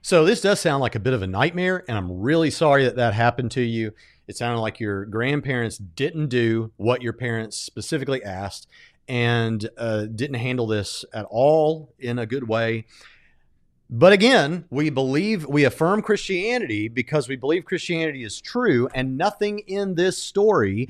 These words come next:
means that Christianity is false or even approaches a reason to believe Christianity is false intellectually. That said, again, this is often, I mean, we would like everyone to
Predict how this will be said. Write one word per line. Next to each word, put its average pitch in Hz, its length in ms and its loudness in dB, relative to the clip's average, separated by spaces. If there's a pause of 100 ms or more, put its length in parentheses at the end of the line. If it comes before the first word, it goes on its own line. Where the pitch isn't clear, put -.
(200)
means 139 300 0
that 147 200 2
Christianity 135 680 -2
is 120 260 -4
false 120 420 0
or 147 200 0
even 226 380 -4
approaches 208 720 -2 (280)
a 127 180 2
reason 113 360 2
to 120 120 -6
believe 110 300 -2
Christianity 101 520 -6
is 90 120 -10
false 101 440 -6
intellectually. 101 720 -4 (680)
That 107 400 -4
said, 117 420 0
again, 117 640 -2 (760)
this 156 260 0
is 143 140 2
often, 147 640 0 (100)
I 131 60 -12
mean, 131 220 -2 (1040)
we 143 320 2
would 196 120 4
like 175 280 4
everyone 170 640 2
to 123 640 0